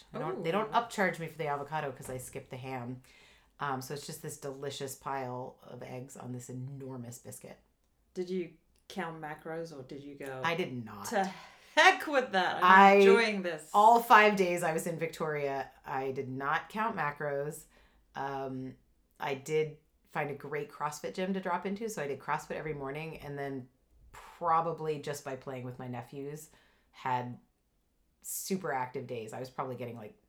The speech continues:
Speaker 1: fifteen, twenty thousand steps every day, in addition to doing, like, training in the morning. So I did not worry at all about my macros.
Speaker 2: Cool.
Speaker 1: Yeah. I
Speaker 2: Isn't
Speaker 1: enjoyed
Speaker 2: that
Speaker 1: every
Speaker 2: good?
Speaker 1: bite of that buttermilk biscuit and Aero chocolate bars.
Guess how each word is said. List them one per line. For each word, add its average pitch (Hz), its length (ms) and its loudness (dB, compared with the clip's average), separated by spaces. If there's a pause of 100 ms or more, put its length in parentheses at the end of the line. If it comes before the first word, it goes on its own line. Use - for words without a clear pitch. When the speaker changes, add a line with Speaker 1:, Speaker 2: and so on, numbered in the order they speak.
(120)
Speaker 1:
fifteen, 123 400 -10
twenty 120 240 -10
thousand 113 300 -12
steps - 360 -14 (100)
every - 200 -16
day, - 240 -18 (420)
in 214 120 4
addition 170 360 -2
to 139 60 -12
doing, 139 300 -4
like, 127 300 -14
training 135 340 -6
in 123 80 -6
the 123 60 -8
morning. 139 380 -10
So 131 300 -4 (720)
I 160 120 2
did 185 120 0
not 165 220 0
worry 156 180 -2
at 135 60 -4
all 135 160 2
about 123 180 -8
my 139 80 -10
macros. - 540 -14 (840)
Speaker 2:
Cool. 190 500 -2
Speaker 1:
Yeah. 147 200 -4 (360)
I 170 60 0
Speaker 2:
Isn't 156 120 -2
Speaker 1:
enjoyed 220 220 0
Speaker 2:
that 208 220 -4
Speaker 1:
every 220 340 8
Speaker 2:
good? 202 80 4
Speaker 1:
bite 202 280 8
of 180 120 -4
that 175 200 2
buttermilk 165 400 -2
biscuit 156 440 -2
and 143 280 -8 (100)
Aero 147 480 -2 (100)
chocolate 139 360 -8
bars. - 580 -8